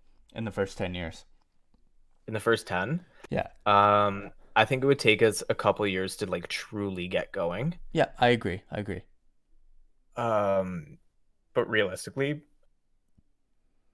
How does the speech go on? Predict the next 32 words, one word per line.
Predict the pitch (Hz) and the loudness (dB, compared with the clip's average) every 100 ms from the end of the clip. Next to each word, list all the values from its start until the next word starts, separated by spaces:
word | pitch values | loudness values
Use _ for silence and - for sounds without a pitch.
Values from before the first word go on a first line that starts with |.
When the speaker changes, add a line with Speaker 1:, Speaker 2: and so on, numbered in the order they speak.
| _ _ _ _ - | _ _ _ _ -10
Speaker 2:
yeah, | 101 | -2
I'd | 113 117 | 0 2
say, | 180 151 | 0 4
I'd | 117 117 | 2 2
say | 107 | -2
three | - 104 | -2 -6
or | 92 | -6
four | - 85 82 - - | -6 -10 -10 -14 -10
Speaker 1:
Nice. | 104 82 85 - - - | -8 -6 -8 -14 -16 -12
Yeah. | - 85 | -4 -2
Speaker 2:
w-, | 80 - | -2 -4
would | 104 98 | -4 -2
be | 98 | -4
a | |
safe | - 90 - - | -4 -10 -16 -14
bet. | 85 - _ | -14 -16 _
Speaker 1:
That's | - 107 - | -2 -2 0
what | 104 | 0
I | 95 | 0
got | 87 80 | -2 -4
for | - 82 | -6 -4
you. | 85 90 - - | -4 -8 -12 -14
Agreed. | 104 107 101 95 - - | -10 -6 -8 -8 -14 -14
Agreed. | 120 104 98 98 - _ _ _ _ _ - - - | -10 -6 -6 -6 -14 _ _ _ _ _ -20 -20 -10
Speaker 2:
Yeah. | 95 85 - _ _ _ - - 104 | -8 -8 -14 _ _ _ -20 -18 -12
Speaker 1:
I | |
love | 101 87 | -10 -10
it. | - - _ _ _ _ - | -14 -18 _ _ _ _ -4
Speaker 2:
Okay. | 98 95 _ _ | -4 -4 _ _
What | 113 104 98 | 2 2 4
would, | 101 | 2
uh, | 101 95 92 90 | 2 2 2 -2